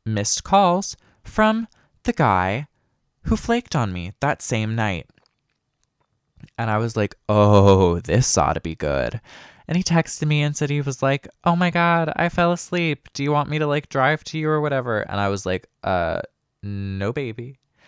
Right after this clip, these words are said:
Uh, well, I d-, I don't think I texted back at all right then and there. I think I just called him back 'cause I was like, "Oh, he better have a good explanation." And he said he fell asleep, which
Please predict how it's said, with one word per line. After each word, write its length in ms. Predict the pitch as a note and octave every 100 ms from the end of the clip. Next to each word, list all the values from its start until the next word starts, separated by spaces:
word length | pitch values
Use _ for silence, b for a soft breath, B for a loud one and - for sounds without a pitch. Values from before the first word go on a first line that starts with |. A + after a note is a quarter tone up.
| b b _ G#2
Uh, 240 | A2 G#2+
well, 300 | G#2+ B2 A#2 -
I 140 | A#2+
d-, 100 | -
I 100 | F2+
don't 160 | C3 E3
think 120 | C#3+
I 80 | G2+
texted 360 | G#2 - - -
back 200 | - -
at 60 |
all 420 | A#1 G#1+ A1 B2 - _ _
right 220 | G2 - -
then 140 | C2+
and 120 | A1
there. 240 | A1+ E2 - _ _ _ _ _ _ _ _ - -
I 80 | A#2
think 140 | C3
I 60 | A#2+
just 200 | G2+ -
called 300 | G2 E2+ -
him 240 | - B2+ - _
back 400 | - - - - _ _ b b b b
'cause 120 | -
I 80 | G2
was 140 | G2 F#2
like, 200 | F2+ - -
"Oh, 260 | F#2+ F2+ G2
he 160 | -
better 200 | G#2 E2+
have 220 | G2 D#2+ -
a 80 | E2+ _ _ -
good 400 | F#2+ E2+ E2 - _ _ _ E2
explanation." 880 | - - F2 D#2 F#2 - - F#2 b b b b b -
And 80 | G#2
he 60 |
said 160 | - B2+
he 60 |
fell 220 | D#3 D#3 E3
asleep, 480 | - F#2+ E2 - - - _ _ _
which 460 | G2 F#2 - -